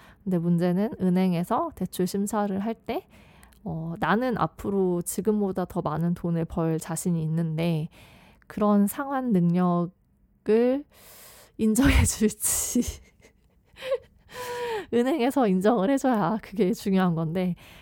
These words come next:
은행에서 그걸 과연, 은행에서는 인정을 받을 수 없겠죠. 네.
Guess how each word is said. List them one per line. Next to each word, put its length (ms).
은행에서 800
그걸 180
과연, 680
은행에서는 640
인정을 320
받을 260
수 100
없겠죠. 580
네. 240